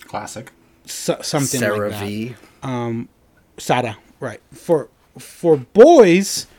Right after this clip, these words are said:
Speaker 2: for a, for a boy name, it was Brian. Brian. Brian. Her, her entire pregnancy,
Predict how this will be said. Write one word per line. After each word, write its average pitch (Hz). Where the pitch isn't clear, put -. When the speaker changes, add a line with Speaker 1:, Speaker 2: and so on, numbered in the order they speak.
Speaker 2:
for 160
a, 135
for 151
a 139
boy 180
name, 131
it 165
was 143
Brian. 117
Brian. 113
Brian. 139
Her, 135
her 143
entire 185
pregnancy, 160